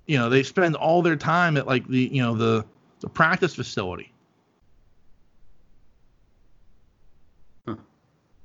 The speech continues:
Speaker 1: They may not be
Speaker 2: Right.
Speaker 1: practicing, but that's like, that's like the hangout. That's like the clubhouse. Especially some of these places, like, you look at, like, like, Alabama's practice facility.
Speaker 2: Yeah.
Speaker 1: You know, it's, like, set up for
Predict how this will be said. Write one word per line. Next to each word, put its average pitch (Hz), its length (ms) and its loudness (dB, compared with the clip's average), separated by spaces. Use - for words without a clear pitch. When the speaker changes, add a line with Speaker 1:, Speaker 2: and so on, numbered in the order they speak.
Speaker 1:
They 170 120 0
may 180 100 4
not 151 120 4
be 120 80 -2
Speaker 2:
Right. 107 60 -6
Speaker 1:
practicing, 170 420 2
but 120 80 0
that's 131 160 0
like, 127 100 -4
that's 127 320 -2
like 127 100 -2
the 117 120 -2
hangout. 139 420 0
That's 104 140 -6
like 123 100 -4
the 104 80 -8
clubhouse. 143 500 -4
Especially 190 300 0
some 196 100 2
of 175 40 2
these 135 100 -2
places, 147 260 -2
like, 110 140 -4
you 147 140 -8
look 170 180 -4
at, 135 100 -10
like, 104 200 -6
like, 107 180 -4
Alabama's 143 720 2
practice 131 540 -2
facility. 92 600 -10
Speaker 2:
Yeah. 98 240 0
Speaker 1:
You 160 140 -2
know, 98 120 -2
it's, 147 200 -2
like, 143 180 0
set 120 340 0
up 147 180 2
for 104 360 -4